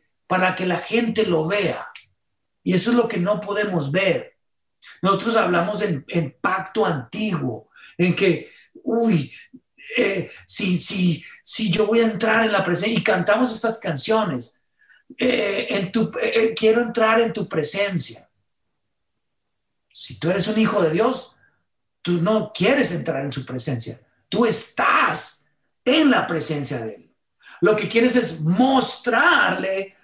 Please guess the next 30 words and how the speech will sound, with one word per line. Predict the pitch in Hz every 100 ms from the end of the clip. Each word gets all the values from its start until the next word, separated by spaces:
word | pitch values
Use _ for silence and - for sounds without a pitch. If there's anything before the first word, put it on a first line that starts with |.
| - -
a | 170
la | 170
gente | - - 320 269 185 180 165 - _ _
la | 190 202
presencia | 190 170 220 190 165
de | 165
Él. |
¿Cómo | - 226 254
haces | 247 247
eso? | 277 277 311 - _ _ _
Quitándole | - 220 - 185 175 180 185
el | 185
velo | 165 156 160
de | 160
la | 160
religión. | 160 175 190 247 220 180 - _ _ _ _
Y | - 196
ese | 185 226
velo | 220 185 175
es, | 139 156 - - _ _ _
puf, | - - - - - _ _ _ _ _
dejando | 170 - 170 165 175
que | 175 -
Cristo | - 214 - 175
se | 160
manifieste | 170 151 143 165 180 151 - 110
a | -
través | - 104 -
de | -
ti. | - 175